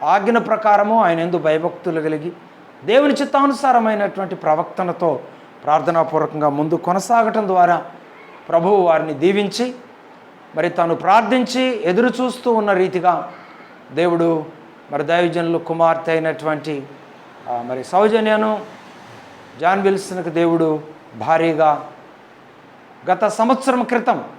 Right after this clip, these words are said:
ఇదే రోజున ఘనమైన వివాహం ద్వారా దేవుడు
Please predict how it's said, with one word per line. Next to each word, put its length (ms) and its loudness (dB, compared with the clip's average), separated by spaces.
ఇదే 220 0
రోజున 540 0
ఘనమైన 360 2
వివాహం 560 4
ద్వారా 420 4
దేవుడు 580 2